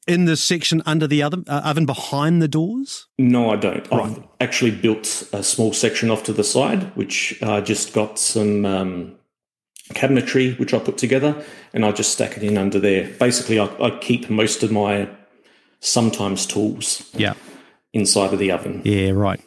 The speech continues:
Speaker 1: Okay, good idea. Yeah, I'm struggling for a bit of, uh, shelf space, uh, with mine. All of my under oven area is taken up with my iron bark.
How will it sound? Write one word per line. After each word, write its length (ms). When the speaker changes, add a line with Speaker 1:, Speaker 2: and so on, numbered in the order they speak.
Speaker 1:
Okay, 300
good 180
idea. 360
Yeah, 160
I'm 120
struggling 380
for 140
a 40
bit 120
of, 180
uh, 120
shelf 300
space, 540
uh, 100
with 180
mine. 280
All 220
of 80
my 280
under 260
oven 340
area 320
is 100
taken 260
up 80
with 120
my 100
iron 340
bark. 320